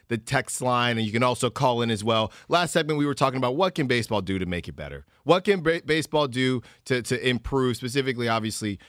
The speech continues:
Major League Baseball? The five seven four chimed in, "If baseball's regular season is affected by the lockout, Major League Baseball is going to lose a ton of fans, just like when the strike happened in the nineties."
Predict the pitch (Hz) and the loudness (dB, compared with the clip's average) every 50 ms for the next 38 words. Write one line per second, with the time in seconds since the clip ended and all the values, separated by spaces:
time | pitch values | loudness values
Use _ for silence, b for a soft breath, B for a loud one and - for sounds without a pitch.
0 | B B - 110 123 131 135 127 101 110 113 110 110 101 85 92 104 107 101 - | B B -2 2 2 2 2 2 0 0 0 0 0 -2 0 0 0 0 0 -2
1 | - 104 95 92 92 92 b b b b b - 123 113 - - - 160 170 175 | -4 -4 -2 -2 -2 -4 b b b b b -4 -4 -4 -2 0 0 2 2 2
2 | 175 165 - - 175 165 160 156 151 135 - - 156 151 151 143 135 - 147 127 | 0 0 0 0 0 0 2 0 -2 -2 -2 -2 0 0 2 0 0 0 2 2
3 | 120 120 117 120 117 117 120 113 - 107 117 139 165 160 - - 165 160 151 131 | 2 2 2 2 2 2 0 -2 -2 0 0 0 0 -2 -2 0 0 0 0 0
4 | 131 143 147 143 147 143 123 - 143 143 127 131 123 113 107 101 - - 127 117 | 0 0 0 0 -2 -2 -2 -2 -2 -2 -2 -2 -2 -4 -4 -6 -4 -4 -4 -4
5 | 135 117 117 117 113 113 107 107 104 101 - 110 101 98 95 B B B B - | -4 -4 -4 -2 -2 0 0 0 0 0 0 -2 -2 -2 -4 B B B B 0
6 | 123 151 165 147 165 156 156 135 120 135 135 - - 131 123 104 98 123 123 113 | 0 2 2 2 2 0 2 2 2 0 0 2 0 0 0 0 0 -2 -2 -2
7 | - 117 117 107 107 98 - - - 160 160 147 120 - 135 127 123 123 120 110 | -2 -2 -2 -2 -2 -4 -4 -2 0 0 0 0 -2 -2 -2 0 0 -2 -2 -6
8 | b b b b b - 127 131 - 135 131 123 - 127 120 113 - - - 117 | b b b b b -4 -2 0 2 0 0 0 0 0 -2 -2 -2 -2 0 0
9 | 117 104 110 110 110 98 101 104 107 104 101 98 98 92 90 85 - - - - | 0 0 0 0 0 0 0 -2 -2 -2 -2 0 -2 -2 -2 -4 -8 -12 -16 -20